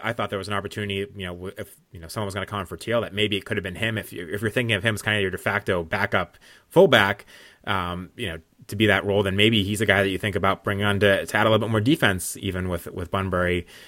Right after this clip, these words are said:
at the end of the game. Certainly, you know, we know how fast he is, and y-, the hope is when you have a guy with that much pace, if you were to even bring him on in the, the ninetieth minute, that maybe he could cause some, some damage. And we saw him do some, cause some damage in preseason with his pace. So, um, again, I, I don't know why you,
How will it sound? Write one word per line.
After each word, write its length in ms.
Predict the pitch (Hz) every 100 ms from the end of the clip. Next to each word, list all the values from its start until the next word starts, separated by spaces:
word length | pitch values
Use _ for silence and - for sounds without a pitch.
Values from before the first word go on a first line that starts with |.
| -
at 100 | 92
the 80 | 104
end 100 | 92
of 60 | 90
the 60 |
game. 300 | 87 92 90
Certainly, 480 | - 147 135 101 95 98
you 100 | 104
know, 60 | 95
we 80 |
know 120 | 107 117
how 140 | 98
fast 320 | - 107 117
he 120 | 101
is, 160 | 90 87
and 300 | 92 95 82 - 98 -
y-, 120 | 95
the 100 | 98
hope 220 | 101 135 113
is 80 |
when 100 | 104
you 80 | 98
have 160 | 107 101
a 40 |
guy 120 | 104
with 120 | 92 101
that 140 | 101
much 200 | 95 -
pace, 260 | 120 123 -
if 100 | 107
you 120 | 110
were 80 | 104
to 80 |
even 180 | 95 95
bring 200 | 90 101
him 160 | 101 95
on 160 | 95 98
in 60 |
the, 140 | 85 90
the 140 | 87
ninetieth 400 | 92 98 90 -
minute, 200 | 107 107
that 120 | 87
maybe 220 | 92 95
he 60 | 85
could 140 | -
cause 260 | - 98 87
some, 200 | 90 87
some 160 | - 87
damage. 320 | 104 101 87
And 60 | 87
we 80 |
saw 160 | 82 101
him 140 | 95
do 140 | 87 131
some, 160 | 101 92
cause 240 | 117 139
some 100 | 98
damage 240 | 95 95
in 80 | 87
preseason 480 | - 113 104 98 85
with 100 | 82
his 120 | 85
pace. 280 | - 85 78
So, 240 | 92 82 - - - - -
um, 280 | 85 87 85
again, 480 | 107 120 113 95 101
I, 220 | 95 -
I 40 | 104
don't 160 | 110
know 140 | 104 104
why 200 | 98 95
you, 360 | 90 85 82